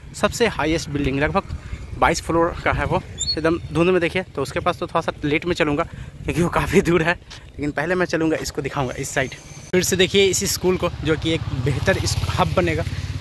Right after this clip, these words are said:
knowledge के मामले में। और इस तरफ एक school और है, Holy Mission करके कोई वाला है,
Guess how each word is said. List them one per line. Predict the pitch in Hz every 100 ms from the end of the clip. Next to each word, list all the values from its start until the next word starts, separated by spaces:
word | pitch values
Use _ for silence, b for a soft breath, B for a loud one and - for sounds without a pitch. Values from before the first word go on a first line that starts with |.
| -
knowledge | 139 156 -
के | 165
मामले | 156 151
में। | 165 -
और | 151 147
इस | 165 -
तरफ | 202
एक | 202 208
school | 196 - 214 185
और | 165 196
है, | 160 175 -
Holy | 160
Mission | 185 175 196
करके | 185 185 185
कोई | 175 175
वाला | 165 165
है, | 156